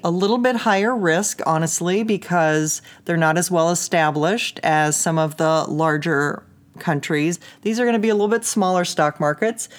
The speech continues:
But what's interesting is we've got really strong returns year to date, which is only in five months, incredible returns.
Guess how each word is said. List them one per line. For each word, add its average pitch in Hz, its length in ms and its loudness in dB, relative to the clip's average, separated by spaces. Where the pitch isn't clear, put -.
But 202 340 2
what's 214 240 -2
interesting 208 720 0
is 190 640 0
we've 180 140 0
got 175 280 2
really 247 400 0
strong 185 380 0
returns 175 520 0
year 185 140 2
to 160 120 0
date, 180 320 2
which 180 160 -2
is 175 120 -2
only 196 320 2
in 156 140 0
five 175 500 0
months, 160 580 0
incredible 185 680 -2
returns. 147 640 -2